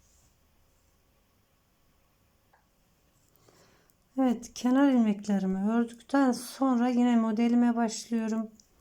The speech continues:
Bir, iki, üç, dört, beş, altı, yedi, sekiz.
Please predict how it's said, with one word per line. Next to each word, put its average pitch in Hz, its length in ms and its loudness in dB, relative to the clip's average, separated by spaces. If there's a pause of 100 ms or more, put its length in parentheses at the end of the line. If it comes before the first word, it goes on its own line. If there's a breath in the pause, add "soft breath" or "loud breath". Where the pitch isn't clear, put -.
(1120 soft breath)
Bir, 247 340 -2 (880)
iki, 226 580 -6 (1900)
üç, 226 380 -4 (1300)
dört, 214 480 -6 (1160)
beş, 214 420 -4 (1120)
altı, 214 760 -4 (840)
yedi, 220 580 -4 (640)
sekiz. - 720 -8